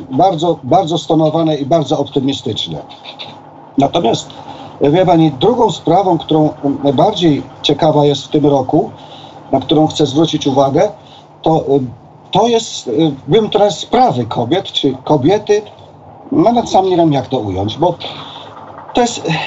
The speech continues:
jedna rzecz to jest taka, że, e, zaczę-, wzięto się ostro i to s-,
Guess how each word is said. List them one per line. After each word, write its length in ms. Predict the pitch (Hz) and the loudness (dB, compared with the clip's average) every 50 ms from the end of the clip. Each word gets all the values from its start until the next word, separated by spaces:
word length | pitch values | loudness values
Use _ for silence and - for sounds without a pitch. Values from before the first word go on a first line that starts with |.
| - - - | -8 -8 -4
jedna 320 | 185 202 254 254 226 233 208 | 0 0 2 2 2 0 0
rzecz 220 | 202 226 - - | 0 -2 -2 0
to 60 | 208 | 0
jest 160 | 196 175 - | 0 0 0
taka, 240 | - 196 - 214 202 | 0 0 2 2 0
że, 120 | 175 190 190 | 2 2 2
e, 60 | 190 170 - - - - - - - - - - - - - - - - - - 135 139 139 139 139 139 131 131 - - - - - - - | 0 0 -4 -10 -18 -20 -20 -20 -18 -18 -18 -18 -18 -20 -20 -20 -20 -14 -2 2 2 4 4 4 4 2 0 -2 -8 -18 -20 -20 -18 -6 -4
zaczę-, 360 | 147 131 170 170 165 170 151 - - - - - 131 123 - - - - 123 113 - - - - | 0 2 2 0 0 -2 -4 -6 -8 -12 -12 -10 -10 -8 -10 -10 -10 -10 -10 -10 -10 -12 -10 -6
wzięto 380 | 117 113 196 220 233 233 220 175 | 0 2 2 2 4 2 0 0
się 140 | 156 - - | 0 0 0
ostro 480 | - 190 - - - 123 120 139 151 | 0 0 0 -2 -2 0 2 2 2
i 100 | 156 151 | 0 0
to 120 | - 151 156 | 2 2 0
s-, 280 | 147 - - - - | 0 -2 -8 -12 -14